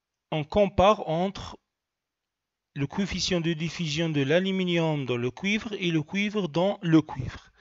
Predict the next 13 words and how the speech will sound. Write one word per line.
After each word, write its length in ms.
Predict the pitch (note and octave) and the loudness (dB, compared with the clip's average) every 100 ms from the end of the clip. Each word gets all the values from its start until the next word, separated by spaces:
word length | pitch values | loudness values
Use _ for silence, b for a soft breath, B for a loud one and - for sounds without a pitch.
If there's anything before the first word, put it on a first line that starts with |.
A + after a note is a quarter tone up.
| b b b | b b b
Alors, 320 | D#3 E3+ D#3+ - | 4 6 4 0
on 120 | D#3 | -2
applique 480 | D#3+ D3+ D#3 D3+ - - | 0 0 0 -4 -8 -8
directement 920 | A#2 F#3+ F#3+ G3+ - G3 F#3+ F#3 F#3 | 0 2 2 -2 0 2 2 2 2
l'équation 920 | E3 D#3+ F3 D#3+ - E3 D#3 D#3 C#3+ | 0 0 2 2 0 0 0 0 0
d'Iranus 540 | C3 C3+ B2+ C#3+ A3+ - | 0 0 0 -2 -4 -6
qui 120 | B2+ | -8
consiste 640 | - B2+ - C3+ A#2 A2+ | -8 -6 -4 -6 -8 -8
de 180 | A#2 A#2+ | -2 0
D 180 | G#2+ C#3 | 4 4
égale 580 | C#3 - C#3 C3 B2+ B2 | 4 2 -2 0 -2 -2
D 160 | B2 | -2
zéro 480 | A2+ B2 A2+ B2+ | 0 0 2 0